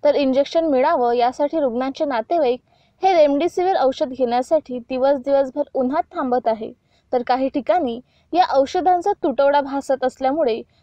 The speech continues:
रुग्णांचे नातेवाईक रस्त्यावर येऊन ठिय्या आंदोलन करत असल्याचे देखील चित्र आहे.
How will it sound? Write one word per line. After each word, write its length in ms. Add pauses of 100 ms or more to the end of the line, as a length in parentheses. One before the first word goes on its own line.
(160)
रुग्णांचे 480
नातेवाईक 600
रस्त्यावर 520
येऊन 200
ठिय्या 400
आंदोलन 440
करत 320
असल्याचे 420
देखील 500
चित्र 280
आहे. 380